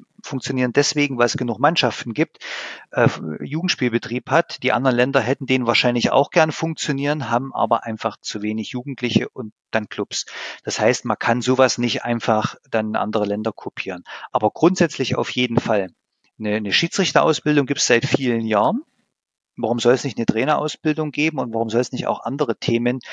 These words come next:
dann länderübergreifend geben, äh, die dann zum Beispiel die N B C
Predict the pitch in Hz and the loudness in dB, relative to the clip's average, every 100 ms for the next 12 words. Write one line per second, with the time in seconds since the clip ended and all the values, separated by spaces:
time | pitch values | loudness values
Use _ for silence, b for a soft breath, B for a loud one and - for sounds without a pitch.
0 | B B - 107 110 156 165 135 117 113 | B B -6 0 2 4 2 2 2 0
1 | - 110 120 - 113 - 117 139 165 175 | 0 2 4 2 -2 -6 0 0 -2 -8
2 | B B B B - 113 117 117 131 123 | B B B B 0 6 6 4 2 2
3 | 117 - 117 113 123 117 123 113 110 - | 2 2 2 2 0 0 -2 0 0 0
4 | - 131 147 | 0 2 2